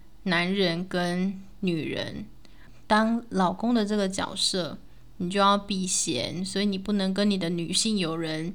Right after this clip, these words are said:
有太多的联系。那身为一个妻子呢，你也不能跟你的男性友人有太多互动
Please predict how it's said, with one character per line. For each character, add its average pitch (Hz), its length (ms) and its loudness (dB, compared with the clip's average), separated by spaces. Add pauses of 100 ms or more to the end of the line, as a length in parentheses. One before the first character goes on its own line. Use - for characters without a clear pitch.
(340)
有 - 120 -6
太 202 240 0
多 190 200 0
的 170 460 0 (320)
联 160 260 0
系。 - 460 0 (140)
那 233 100 2
身 254 180 2
为 247 120 4
一 - 20 4
个 226 80 4
妻 247 340 2
子 202 200 0
呢， 190 440 0 (300)
你 208 80 -2
也 196 100 2
不 185 180 0
能 190 420 2
跟 202 200 4
你 196 80 2
的 185 160 -2
男 170 220 2
性 220 220 0
友 180 200 -2
人 - 380 -6 (440)
有 170 120 -2
太 214 240 0
多 180 480 -2 (380)
互 196 320 -4 (100)
动 175 200 0